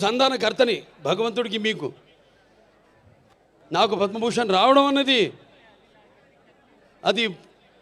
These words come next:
మరి మీరందరూ కూడా దాన్ని మీ సొంతంగా భావించి, ఎలాగైతే నందమూరి నాన్నగారు,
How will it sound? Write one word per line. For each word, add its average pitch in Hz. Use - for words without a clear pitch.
మరి 226
మీరందరూ 226
కూడా 262
దాన్ని 202
మీ 196
సొంతంగా 254
భావించి, 220
ఎలాగైతే 220
నందమూరి 226
నాన్నగారు, 226